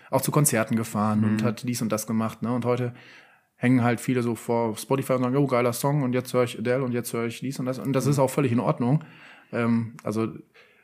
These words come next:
Speaker 1: wir sind dann vielleicht auch ziemlich mit Scheuklappen rumgerannt, aber es hat auch für ein
Speaker 2: <laughs>
Speaker 1: ziemliches Identitätsgefühl gesorgt, ne?
Speaker 2: Mhm.
Speaker 1: Was, was ja in dem Alter total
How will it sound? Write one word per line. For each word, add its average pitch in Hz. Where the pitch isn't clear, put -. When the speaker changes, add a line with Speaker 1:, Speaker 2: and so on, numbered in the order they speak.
Speaker 1:
wir 120
sind 135
dann 120
vielleicht 120
auch 117
ziemlich 127
mit 104
Scheuklappen 117
rumgerannt, 113
aber 120
es 113
hat 135
auch 131
für -
ein 131
Speaker 2:
<laughs> 135
Speaker 1:
ziemliches 127
Identitätsgefühl 127
gesorgt, 98
ne? 127
Speaker 2:
Mhm. -
Speaker 1:
Was, 120
was 104
ja 113
in 104
dem 110
Alter 117
total 104